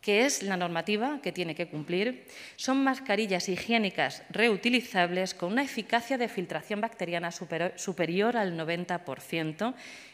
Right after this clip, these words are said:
y que aguantan diez ciclos de lavado, tal y como viene la información impresa en cada una de las bolsas individuales mediante las cuales repartimos las mascarillas. Por tanto, son mascarillas seguras para la salud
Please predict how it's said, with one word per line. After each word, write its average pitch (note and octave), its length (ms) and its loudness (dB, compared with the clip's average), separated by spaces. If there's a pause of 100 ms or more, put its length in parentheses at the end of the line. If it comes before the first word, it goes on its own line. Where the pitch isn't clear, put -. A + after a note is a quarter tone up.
(160)
y B3 120 -4
que F#3+ 120 -4
aguantan E3 800 0 (120)
diez F#3+ 440 -4 (220)
ciclos A3 680 -4 (100)
de F3 160 -4
lavado, D3 460 -2 (160)
tal A#3+ 340 2
y - 100 -8
como E3+ 380 -2 (460)
viene E3+ 480 2
la D3+ 140 4
información F#3 880 -4 (140)
impresa D#3+ 640 -4
en D#3+ 100 -4
cada D3 200 -4
una D#3 180 -6
de D3 80 -2
las C#3 140 -6
bolsas E3+ 260 -6
individuales F3 720 -4 (280)
mediante D#3 340 0
las C#3 180 -8
cuales C3+ 380 -4 (240)
repartimos D3+ 580 -4
las C#3 160 -6
mascarillas. C3 560 -10
Por F3 140 -10
tanto, B3 180 -2
son C#4 240 -2
mascarillas A3 540 -2
seguras F3 440 -2
para D#3+ 240 -2
la C#3 120 -2
salud G3+ 340 -2